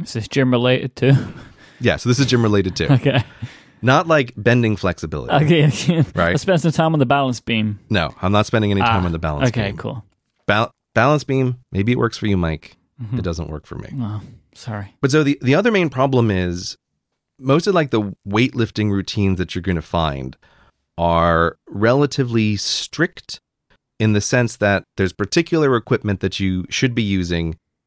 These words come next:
Speaker 2: You should be doing sort of, like, the same exercises at very regular intervals and changing the weights a relatively precise amount. And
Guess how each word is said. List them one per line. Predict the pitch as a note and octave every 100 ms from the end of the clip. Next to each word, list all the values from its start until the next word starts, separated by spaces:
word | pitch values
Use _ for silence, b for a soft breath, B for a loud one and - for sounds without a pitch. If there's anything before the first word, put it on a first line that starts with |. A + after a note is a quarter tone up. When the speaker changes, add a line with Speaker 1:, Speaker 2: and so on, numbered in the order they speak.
| -
Speaker 2:
You | F#2
should | - F#2+
be | F2
doing | F2+ G2 G2 F#2
sort | F#2+
of, | F2
like, | E2+
the | E2+
same | - A#2+ A#2+
exercises | A2 - F#2+ - F2+ F2 F2 E2 D#2+ -
at | D#2+
very | F2 F2+ F2+
regular | F2 F#2 F#2+ G2+ G2 F#2+
intervals | D2 E2 E2+ E2 D#2+ D#2
and | D2+
changing | - F2+ E2+
the | F2
weights | D#2 D#2 -
a | E2+
relatively | F2 F2 E2 D#2+ D#2+
precise | F2+ - D#2 -
amount. | D2 A#1 C#2 - b b b b b b _ _ _
And | G#2 G#2 G#2+ G2+